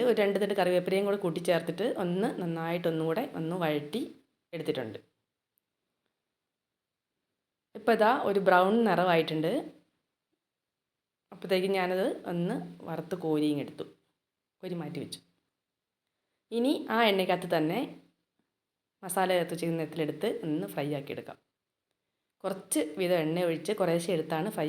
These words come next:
ആക്കിയത്, അല്ലെങ്കിൽ വേസ്റ്റായി പോവില്ലേ, അതുകൊണ്ട്. ഇതാ ഇപ്പോൾ ഒരുവിധം നന്നായിട്ടൊന്ന് മൊരിഞ്ഞ് വന്നിട്ടുണ്ട്. അത് കോരി മാറ്റി വീണ്ടും ഇട്ടു. അങ്ങനെ മുഴുവൻ നെത്തലും ഒന്ന് ഞാൻ ഫ്രൈ ആക്കിയെടുത്തു.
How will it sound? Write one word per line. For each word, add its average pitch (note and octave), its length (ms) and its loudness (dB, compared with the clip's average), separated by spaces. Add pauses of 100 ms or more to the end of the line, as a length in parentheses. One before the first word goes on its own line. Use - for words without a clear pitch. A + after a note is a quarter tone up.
(120)
ആക്കിയത്, D#3 320 -6
അല്ലെങ്കിൽ E3 260 -4 (400)
വേസ്റ്റായി F#3 440 -2
പോവില്ലേ, C#3+ 300 -2
അതുകൊണ്ട്. C#3 280 -6
ഇതാ D3 180 -2
ഇപ്പോൾ E3+ 220 -4
ഒരുവിധം E3+ 300 0 (840)
നന്നായിട്ടൊന്ന് F#3 580 2
മൊരിഞ്ഞ് E3 320 2
വന്നിട്ടുണ്ട്. D#3 360 -2 (140)
അത് D#3 180 -4
കോരി D#3+ 240 4
മാറ്റി F3+ 260 -2 (420)
വീണ്ടും D#3+ 260 0
ഇട്ടു. D#3 180 0 (1120)
അങ്ങനെ G#3 240 0 (1120)
മുഴുവൻ B3 260 2
നെത്തലും G#3+ 320 4
ഒന്ന് G3 180 2
ഞാൻ F3+ 120 2 (220)
ഫ്രൈ F3+ 120 2 (120)
ആക്കിയെടുത്തു. - 340 -8